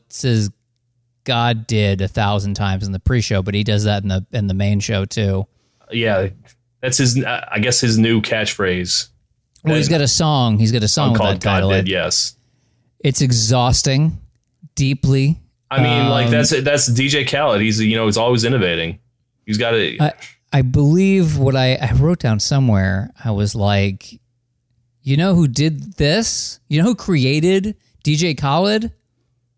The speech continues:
Speaker 1: God did.
Speaker 2: <laughs>
Speaker 1: Congratulations, God.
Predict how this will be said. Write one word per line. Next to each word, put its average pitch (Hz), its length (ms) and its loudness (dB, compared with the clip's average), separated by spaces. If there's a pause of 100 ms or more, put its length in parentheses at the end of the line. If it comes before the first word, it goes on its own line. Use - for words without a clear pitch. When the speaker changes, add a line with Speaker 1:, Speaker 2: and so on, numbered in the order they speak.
(220)
Speaker 1:
God 170 480 0
did. 98 460 -2 (140)
Speaker 2:
<laughs> 117 180 2
Speaker 1:
Congratulations, 156 1040 2
God. 117 540 0